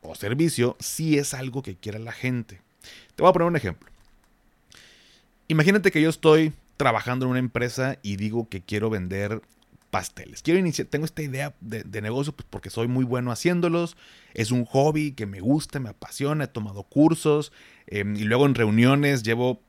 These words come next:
pues, ahí mis pasteles o hago uno y a mis amigos de mi familia les encanta, ¿no? Entonces, pues, decido emprender con un negocio de pasteles, ¿no?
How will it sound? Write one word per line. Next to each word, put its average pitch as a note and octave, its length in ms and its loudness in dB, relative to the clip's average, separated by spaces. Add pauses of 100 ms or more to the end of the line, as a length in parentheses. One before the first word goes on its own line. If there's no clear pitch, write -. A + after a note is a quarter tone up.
pues, - 120 -14
ahí G2+ 120 -6
mis A#2 160 -4
pasteles B2 540 -2
o G#2+ 60 0
hago A2 180 0
uno D#3+ 400 4
y C#3 100 0
a A2 60 -2
mis G#2 160 -6
amigos A#2 380 0
de A#2 60 -2
mi G2+ 100 -4
familia G#2 300 -8
les A2+ 180 -6
encanta, F#2+ 480 -12
¿no? C3 100 -12
Entonces, C#3+ 480 4 (540)
pues, A3 180 4 (500)
decido C3 720 2
emprender G#2 580 -4
con A2+ 200 -2
un G#2+ 80 -2
negocio A2 760 0
de G#2+ 240 -4
pasteles, - 520 -16
¿no? C3+ 200 -8